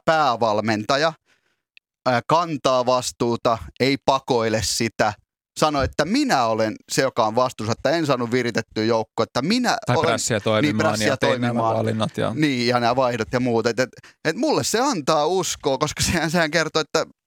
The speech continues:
Speaker 1: piru viekö, nyt ollaan taas monta tuntia pohtimassa sitä, miten me voitais se Tanska kaataa useammalla maalilla.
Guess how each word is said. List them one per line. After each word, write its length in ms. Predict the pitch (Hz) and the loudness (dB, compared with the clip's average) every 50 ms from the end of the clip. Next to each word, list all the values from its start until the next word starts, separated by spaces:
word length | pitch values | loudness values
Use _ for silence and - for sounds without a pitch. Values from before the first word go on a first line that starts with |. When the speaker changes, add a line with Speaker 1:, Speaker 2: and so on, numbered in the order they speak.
| _ _ _ _ _ - - - - | _ _ _ _ _ -16 -16 -4 -2
Speaker 1:
piru 260 | 190 185 175 156 165 | -2 0 0 0 0
viekö, 380 | 180 180 151 135 - 135 131 135 | 0 0 0 0 0 0 0 0
nyt 120 | 151 - _ - | -2 -2 _ 0
ollaan 240 | 151 147 151 151 147 | 2 2 0 2 0
taas 180 | 156 151 - | 0 0 0
monta 260 | 156 156 156 147 139 143 - | 0 -2 0 0 -2 -2 0
tuntia 500 | 160 156 147 135 127 113 127 120 113 113 | 0 0 0 0 -2 0 0 2 2 2
pohtimassa 680 | - - 131 127 110 - - 120 110 113 110 - 120 | 0 0 0 0 0 -2 -2 -2 0 0 0 0 -2
sitä, 140 | 107 113 113 | -2 -2 -2
miten 300 | 120 123 123 - 123 110 | -2 -2 -2 -2 -2 0
me 160 | 110 107 107 | 0 0 2
voitais 500 | 113 123 113 104 98 - 98 92 95 - - - - _ _ _ _ _ _ _ _ - | 2 0 0 0 -2 0 -2 -2 -2 -4 -10 -16 -20 _ _ _ _ _ _ _ _ -2
se 120 | 113 104 - - - | -2 -2 -2 -2 0
Tanska 360 | 127 120 117 110 - 110 104 | 0 0 0 0 -2 -2 0
kaataa 480 | - 110 113 104 95 92 - 104 95 - - | 0 0 2 2 0 0 0 0 0 0 -2
useammalla 480 | 107 92 104 95 87 92 82 85 90 | -2 -2 -2 -2 0 -2 -2 -2 -2
maalilla. 500 | 90 90 85 - - - - - - - | 0 -2 -2 -2 -4 -4 -8 -12 -14 -16